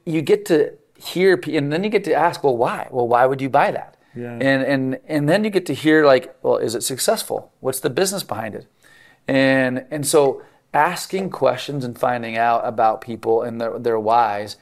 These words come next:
Speaker 1: um, I think is one of the best ways to build relationships, but also if you're, if you listen and care, you'll actually be able to apply it back to your, your own life. And so, um, you know, all I can say is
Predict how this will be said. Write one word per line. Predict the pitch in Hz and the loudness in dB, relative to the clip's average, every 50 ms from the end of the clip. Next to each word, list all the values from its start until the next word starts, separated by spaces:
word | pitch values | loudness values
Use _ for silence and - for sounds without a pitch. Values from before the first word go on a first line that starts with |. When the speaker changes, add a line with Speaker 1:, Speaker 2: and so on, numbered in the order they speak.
| _ _ _ _ _ _ _ | _ _ _ _ _ _ _
Speaker 1:
um, | 123 120 117 113 113 113 110 110 - - _ - _ _ - | 0 0 0 0 -2 -6 -8 -8 -10 -12 _ -20 _ _ -6
I | - 135 135 | -2 -2 -2
think | 131 - 143 139 - | -2 -2 -4 -2 0
is | 135 123 107 | -2 -2 0
one | 110 127 127 | -2 -2 -2
of | 123 110 104 107 104 | -2 -2 -4 -8 -4
the | 113 135 143 147 147 | -2 0 0 0 2
best | - 135 131 127 127 - - | 4 6 6 6 4 0 0
ways | 120 120 120 123 131 135 131 - - _ _ _ _ _ _ _ _ _ _ | 2 4 4 4 2 -2 -4 -6 -12 _ _ _ _ _ _ _ _ _ _
to | - - 120 | -6 -4 -4
build | 107 98 139 143 156 160 156 | 0 4 6 6 6 6 4
relationships, | 170 175 175 175 175 175 - 180 165 - 180 180 180 180 - | 0 0 0 0 0 -2 -4 -6 -4 2 2 2 2 2 -4
but | - - 139 - | -2 -2 -2 0
also | - 127 139 156 170 - - - 185 185 185 175 - - - - _ _ _ _ _ _ | 2 2 2 4 2 2 2 2 4 4 4 2 0 -2 -8 -16 _ _ _ _ _ _
if | 147 139 - 135 | -6 -6 -4 0
you're, | 135 131 - | 0 0 0
if | - 139 131 - | 0 -4 -8 -6
you | 127 123 120 | -6 -4 -2
listen | 120 120 143 180 190 - - 139 131 120 | -2 0 2 0 0 0 0 0 0 0
and | 120 113 107 - | -2 -6 -8 -12
care, | - - - 165 135 120 113 110 110 110 - _ _ _ _ _ _ _ _ | -6 -2 0 2 2 2 2 0 -2 -4 -6 _ _ _ _ _ _ _ _
you'll | - 117 123 - - | -2 2 4 4 4
actually | 135 135 143 - - 139 | 4 2 0 -2 -4 0
be | 123 135 | 2 2
able | 127 120 | 4 4
to | 113 | 2
apply | - - - 123 123 123 | 0 -2 -4 -2 0 0
it | 120 113 107 | 0 -2 -2
back | - 113 107 110 - - | -4 -4 -4 -4 -8 -10
to | - 113 | -10 -8
your, | 110 107 110 - | -6 -6 -6 -8
your | 107 117 113 110 113 | -8 -4 -2 0 0
own | 110 113 110 110 | 0 -2 -4 -6
life. | 104 104 107 107 - - - - | -6 -8 -8 -10 -10 -14 -14 -12
And | 120 110 | -10 -2
so, | - 147 135 127 123 123 - - _ _ _ - - _ | 4 6 6 6 6 4 0 -8 _ _ _ -20 -10 _
um, | - 135 127 123 123 117 113 117 - - _ _ _ | 0 2 2 2 0 0 -4 -8 -14 -16 _ _ _
you | 147 139 | -2 0
know, | 131 | 2
all | - 147 156 160 180 | 4 6 6 8 8
I | 180 175 | 8 6
can | 175 165 147 123 | 4 2 -2 -2
say | - - 143 143 151 160 147 | 2 4 6 6 8 6 6
is | 131 127 123 117 - | 4 4 2 -2 -8